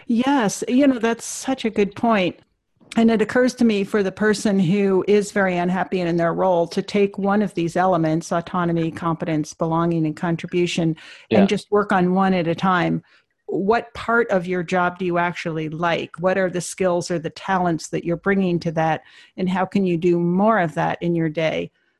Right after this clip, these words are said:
Speaker 1: And then,
Speaker 2: Is it
Speaker 1: you know, who are the people that you like, but because, you know, you don't make the time to spend more time with them, how can you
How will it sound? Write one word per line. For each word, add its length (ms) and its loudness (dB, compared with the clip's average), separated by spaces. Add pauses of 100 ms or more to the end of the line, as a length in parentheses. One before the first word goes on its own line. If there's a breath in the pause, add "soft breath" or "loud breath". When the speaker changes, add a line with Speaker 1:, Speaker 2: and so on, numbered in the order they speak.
(120)
Speaker 1:
And 180 2
then, 180 0
Speaker 2:
Is 80 2
it 100 -2
Speaker 1:
you 120 -4
know, 120 -4
who 220 2
are 100 4
the 120 -2
people 500 -2
that 160 -4
you 120 -4
like, 440 0
but 160 0
because, 720 -4 (140)
you 140 -2
know, 80 -2
you 140 0
don't 240 2
make 240 0
the 60 -4
time 420 0
to 180 -6
spend 320 -2
more 180 0
time 320 0
with 180 0
them, 260 -2
how 220 -2
can 240 0
you 420 -2